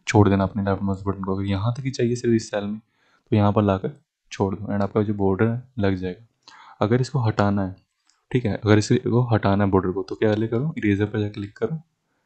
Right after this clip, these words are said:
and जाकर आप इसको जहाँ जहाँ पर भी क्लिक करोगे अपने बॉर्डर पर वो हट जाएगा, मतलब इरेज हो जाएगा। तो यहाँ पर जाकर क्लिक करेंगे, हट गया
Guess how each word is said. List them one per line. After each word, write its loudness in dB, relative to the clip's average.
and 0
जाकर 2
आप 0
इसको -4
जहाँ 4
जहाँ 4
पर -2
भी 0
क्लिक 2
करोगे 4
अपने 0
बॉर्डर 0
पर -10
वो -4
हट 4
जाएगा, -2
मतलब 0
इरेज 2
हो -4
जाएगा। -4
तो 0
यहाँ 2
पर 0
जाकर 0
क्लिक 0
करेंगे, -2
हट -2
गया -6